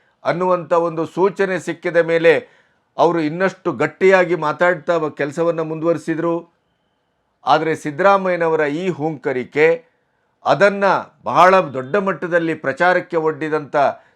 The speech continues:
ಸಿದ್ದರಾಮಯ್ಯನವರ ಪಟಾಲಮ್ಮು, ಇದು ಮುಜುಗರವನ್ನು, ಹಿಂಸೆಯನ್ನು ಮತ್ತು ಕಾಂಗ್ರೆಸ್ಸಿನಲ್ಲಿ ನನಗೆ ಪ್ರಾಯಶಃ ಭವಿಷ್ಯ ಇಲ್ಲ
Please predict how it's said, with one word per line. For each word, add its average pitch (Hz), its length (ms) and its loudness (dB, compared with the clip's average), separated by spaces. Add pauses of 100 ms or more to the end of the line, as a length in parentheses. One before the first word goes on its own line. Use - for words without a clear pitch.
ಸಿದ್ದರಾಮಯ್ಯನವರ 143 800 2
ಪಟಾಲಮ್ಮು, 147 880 0 (420)
ಇದು 139 220 -4
ಮುಜುಗರವನ್ನು, 170 920 2
ಹಿಂಸೆಯನ್ನು 165 920 -4 (300)
ಮತ್ತು 170 560 -2 (600)
ಕಾಂಗ್ರೆಸ್ಸಿನಲ್ಲಿ 185 960 4
ನನಗೆ 151 380 0
ಪ್ರಾಯಶಃ 170 640 2
ಭವಿಷ್ಯ 156 520 -6
ಇಲ್ಲ 180 340 -2